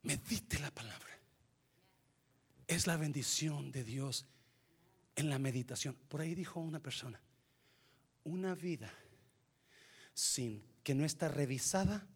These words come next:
no vale nada." Usted y yo debemos de pararnos seguido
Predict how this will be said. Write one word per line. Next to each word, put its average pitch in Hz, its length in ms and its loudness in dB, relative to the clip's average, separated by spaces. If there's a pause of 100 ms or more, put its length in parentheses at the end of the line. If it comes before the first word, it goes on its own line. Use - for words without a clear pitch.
(380)
no 117 200 0
vale 107 240 -2
nada." 95 280 -10 (2250)
Usted 208 400 4
y 208 80 6
yo 208 140 6
debemos 185 420 4
de 165 100 4
pararnos 175 1200 2 (840)
seguido 156 760 0